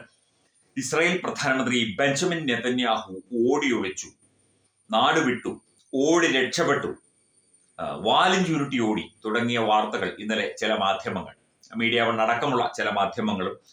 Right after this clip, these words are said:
ഒക്കെ തന്നെ നൽകുന്നത് കേട്ടു. യാഥാർത്ഥ്യം എന്താണ്?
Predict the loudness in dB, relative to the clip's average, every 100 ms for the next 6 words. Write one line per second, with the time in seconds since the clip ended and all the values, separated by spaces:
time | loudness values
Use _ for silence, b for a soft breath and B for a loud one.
0 | b -4 -4 -2 -4 -6 -6 -8 -6 -6
1 | -6 -8 -12 -20 -20 -20 _ _ _ _
2 | _ _ 2 2 2 0 -2 -4 -4 -6
3 | -8 -10